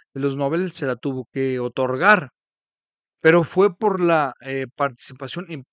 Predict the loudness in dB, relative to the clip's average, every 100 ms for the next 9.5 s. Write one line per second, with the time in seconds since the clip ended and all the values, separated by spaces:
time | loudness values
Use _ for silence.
0 | -10 -8 -8 -10 -6 -4 -4 -6 -6 -6
1 | -6 -8 -6 -6 -8 -10 -12 -12 -16 -14
2 | -12 -10 -8 -8 -8 -10 -10 -10 -8 -10
3 | -8 -6 -6 -4 -4 -4 -8 -6 -4 -4
4 | -8 -20 -20 -10 -6 -4 -4 -6 -8 -10
5 | -12 -16 _ _ _ _ -6 -2 -2 -4
6 | -8 -4 0 2 2 0 -2 4 6 6
7 | 2 0 -4 _ -8 -6 -4 -6 0 0
8 | 2 2 2 2 0 -2 -4 -6 -2 -4
9 | -2 0 2 2